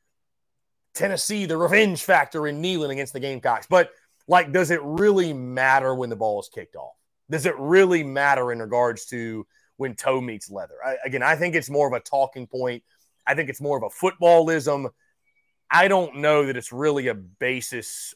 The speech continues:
for picking one team or another to win the game. That's just my, my take on it. So, um, Coleman Hall, "They had starters out for personnel, personal issues and suffered some injuries, so they'll probably say some crap about, 'Y'all didn't really beat us,'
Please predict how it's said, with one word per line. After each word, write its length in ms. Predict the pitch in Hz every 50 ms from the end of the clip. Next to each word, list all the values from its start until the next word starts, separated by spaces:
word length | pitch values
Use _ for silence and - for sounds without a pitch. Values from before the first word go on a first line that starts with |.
| _ -
for 360 | - 127 120 120 120 117 110 - -
picking 520 | - 147 131 - - 131 117 113 110 113
one 280 | 120 123 123 123 120 107
team 420 | - - 131 123 117 113 110 110 104
or 160 | - 113 107
another 380 | 104 101 107 110 107 - 104 98 -
to 100 | - 107
win 320 | 92 85 95 98 92 90 90
the 80 | 87
game. 160 | 80 76 67 62 _ _ _ _ _ _ _ _ _ _ _ _ _ _ _ _ _ _ _ _ _ _ _ _ _ _ _ _ _ _ _ _ _ _ _ _ -
That's 200 | 110 110 107 -
just 140 | 110 98
my, 300 | 110 113 104 101 95 90 - _ _ _ _
my 180 | - 101 92 87
take 320 | - - 104 90 80 -
on 140 | 76 71 65
it. 120 | 58 _
So, 280 | - 95 90 82 76 - _ _ _ _ _ _ _ _ _ _ -
um, 680 | - 123 127 127 131 131 131 131 127 123 120 117 117 - _ _
Coleman 280 | - 175 180 180 165 160
Hall, 220 | 165 165 156 143
"They 100 | 139 147
had 140 | 156 165 -
starters 340 | - - 170 170 160 143 139
out 160 | 151 156 143
for 60 | 131
personnel, 720 | 135 - 156 156 151 151 147 143 143 147 151 147 147 147
personal 500 | - - - 196 196 - - 170 143 131
issues 340 | 123 135 123 - 139 131 117
and 120 | 123 113
suffered 260 | - 156 147 123 127 -
some 100 | 131 131
injuries, 300 | 135 135 120 131 120 -
so 80 | 131
they'll 140 | 123 139 151
probably 320 | 151 - 160 156 147 147
say 180 | - - 143 135
some 160 | - - 120
crap 240 | 104 - 131 123 117
about, 160 | 117 120 113
'Y'all 160 | 113 120 123
didn't 160 | 131 131 113 117
really 220 | 117 110 98 87
beat 260 | 101 127 165 170 160
us,' 280 | 156 143 127 - -